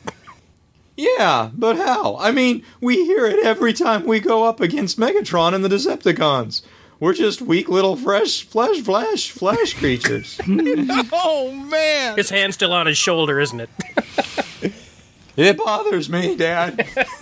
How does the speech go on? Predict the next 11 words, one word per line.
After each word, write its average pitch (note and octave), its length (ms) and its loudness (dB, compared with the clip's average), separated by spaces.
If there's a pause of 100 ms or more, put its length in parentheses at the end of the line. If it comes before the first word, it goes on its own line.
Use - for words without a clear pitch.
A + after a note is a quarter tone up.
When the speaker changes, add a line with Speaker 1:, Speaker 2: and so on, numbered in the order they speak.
(560)
Speaker 1:
This G#3 340 -2
is F#3 160 2
only F#3+ 320 2
for F3+ 200 2
private E3+ 520 0
time. B2 380 0 (800)
Speaker 3:
Teletran's D4 640 0
not - 160 -2
recording C#4 440 -2
this, G#3 220 -4
right? B3 360 -4